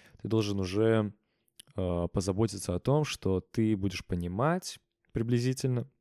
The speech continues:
как в дальнейшем будет складываться твоя жизнь,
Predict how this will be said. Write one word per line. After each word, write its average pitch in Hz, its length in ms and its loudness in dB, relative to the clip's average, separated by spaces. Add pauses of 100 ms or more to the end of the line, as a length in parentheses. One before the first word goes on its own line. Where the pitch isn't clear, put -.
(1120)
как 107 360 0 (300)
в 110 60 -6
дальнейшем 104 420 2
будет 95 140 0
складываться 107 420 0
твоя 90 220 0
жизнь, 165 400 -2